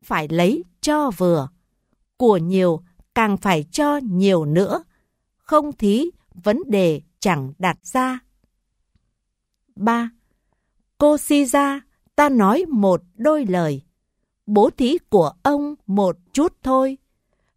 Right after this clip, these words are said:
Ông chớ một mình ăn thực phẩm. Ăn riêng chẳng hưởng lạc cao vời. Chính nhờ bố thí, ông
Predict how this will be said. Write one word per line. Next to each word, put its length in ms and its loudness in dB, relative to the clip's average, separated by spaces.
Ông 220 -2
chớ 340 0
một 280 0
mình 380 0
ăn 280 -6
thực 300 -2
phẩm. 340 -4
Ăn 280 -4
riêng 320 0
chẳng 320 -2
hưởng 320 -4
lạc 280 -6
cao 320 -4
vời. 300 0
Chính 260 0
nhờ 300 2
bố 320 0
thí, 300 0
ông 260 -2